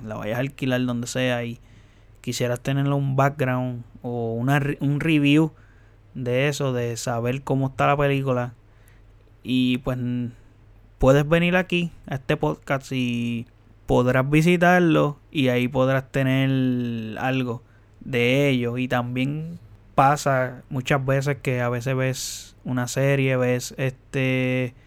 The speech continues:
una película y, pues, básicamente nadie de tus amistades la vio, no tienes con quién comentarla, o no tienes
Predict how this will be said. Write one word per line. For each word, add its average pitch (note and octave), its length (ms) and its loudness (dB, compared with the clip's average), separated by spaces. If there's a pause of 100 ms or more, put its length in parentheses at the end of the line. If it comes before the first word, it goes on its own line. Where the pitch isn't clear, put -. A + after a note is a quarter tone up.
(400)
una B2+ 200 0
película C#3 600 4
y, B2+ 220 0
pues, B2+ 180 -4
básicamente C#3+ 640 0
nadie C#3+ 280 4
de D3 60 0
tus D3 140 2
amistades D3 400 0
la D3+ 160 4
vio, C#3+ 240 4
no C3+ 160 0
tienes C3 200 0
con D3+ 160 0
quién C#3+ 160 0
comentarla, C3+ 720 0
o - 20 -2
no A#2+ 180 -4
tienes C3 360 -2